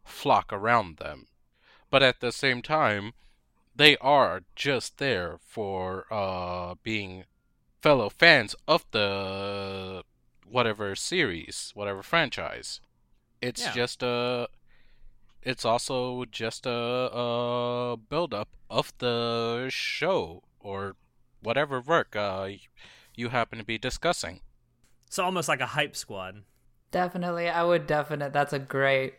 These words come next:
Speaker 3: way to phrase it. I would agree.
Speaker 2: <laughs> I just, I thought that was like, you kinda describing what a hype squad or, like, cheerleaders actually <laughs> do.
Speaker 3: Fan artists are honestly the best cheerleaders.
Speaker 2: That's tr-, true. I,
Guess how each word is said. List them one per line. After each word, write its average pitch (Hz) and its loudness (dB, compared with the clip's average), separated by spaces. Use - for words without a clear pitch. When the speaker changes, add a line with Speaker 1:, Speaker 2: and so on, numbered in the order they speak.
Speaker 3:
way 131 -2
to 131 -2
phrase 131 -2
it. 127 -6
I 131 -6
would 131 -4
agree. 131 -6
Speaker 2:
<laughs> - -14
I 160 8
just, 175 2
I 165 6
thought 180 6
that 160 4
was 143 0
like, 147 -2
you 139 -8
kinda 226 4
describing 170 2
what 151 -4
a 131 0
hype 151 2
squad 147 0
or, 143 -2
like, 131 0
cheerleaders 135 -2
actually 117 -2
<laughs> - 2
do. 123 0
Speaker 3:
Fan 180 2
artists 220 0
are 196 4
honestly 160 0
the 143 -4
best 127 -4
cheerleaders. 135 -6
Speaker 2:
That's 220 0
tr-, - -6
true. 294 -2
I, 269 4